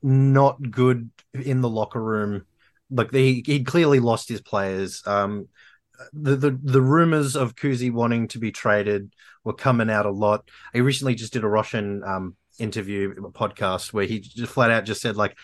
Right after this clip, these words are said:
"Yeah, no, we didn't want Laviolette." Like, we, we went to, uh, we went to our owner, um, Ted Leonsis, and just said, "Why did you hire this guy? Like, he does not suit us."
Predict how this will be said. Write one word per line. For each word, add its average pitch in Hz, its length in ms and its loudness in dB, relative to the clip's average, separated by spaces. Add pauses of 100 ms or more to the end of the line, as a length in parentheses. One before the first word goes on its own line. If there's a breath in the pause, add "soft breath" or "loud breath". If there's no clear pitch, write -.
(180 loud breath)
"Yeah, 151 200 6
no, 139 160 6
we 131 120 4
didn't 143 200 4
want 123 180 2
Laviolette." 104 500 -4 (460)
Like, 117 180 0
we, 131 220 4
we 127 180 4
went 127 280 4
to, 117 420 -2
uh, 101 280 0
we 110 100 -6
went 113 200 -4
to 104 320 -4 (240)
our 107 200 2
owner, 107 340 0 (120)
um, 101 520 -4
Ted 110 200 -2
Leonsis, 104 400 -4
and 104 80 -8
just 98 140 -10
said, 101 200 -6 (360 soft breath)
"Why 117 420 2
did 123 140 2
you 120 120 2
hire 110 260 2
this 98 180 -8
guy? 82 360 -6 (340)
Like, 101 120 -2
he 123 80 2
does 110 180 -6
not 127 220 4
suit 113 380 -2
us." - 440 -4